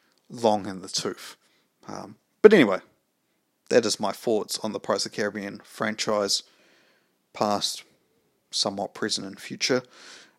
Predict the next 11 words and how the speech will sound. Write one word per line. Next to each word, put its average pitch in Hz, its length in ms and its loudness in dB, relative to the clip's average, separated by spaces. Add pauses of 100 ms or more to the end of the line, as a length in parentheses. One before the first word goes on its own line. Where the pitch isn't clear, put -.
(120)
And, 113 240 -6
uh, 120 340 0 (1000)
if - 200 2
they 120 260 4
ever 117 160 2
do 120 240 0
come 104 260 -4
out 107 120 -2
with 110 180 -8
another 101 380 -4 (600)
movie 113 580 4